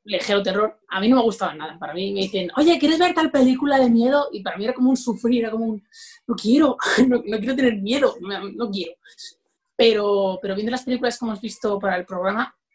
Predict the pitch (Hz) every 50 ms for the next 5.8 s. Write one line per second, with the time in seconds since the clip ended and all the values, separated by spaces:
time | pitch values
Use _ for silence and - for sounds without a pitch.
0 | _ _ _ _ _ _ _ _ _ _ _ _ _ _ _ - 220 208 220 214
1 | 202 196 190 190 190 185 185 175 175 170 165 170 190 196 - 269 269 - 254 226
2 | 196 180 160 156 156 139 156 156 - - - - - - - - _ _ _ -
3 | 302 208 214 185 180 214 202 - - 202 180 175 165 160 160 147 - 156 156 156
4 | - 180 185 180 185 - - - - _ _ _ _ _ _ - 170 185 208 202
5 | - 202 175 160 156 165 165 214 233 233 180 147 156 - -